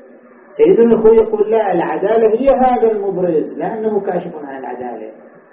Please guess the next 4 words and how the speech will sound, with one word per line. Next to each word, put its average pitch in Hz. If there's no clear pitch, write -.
هو 208
هو 214
العدالة. -
فالعدالة 139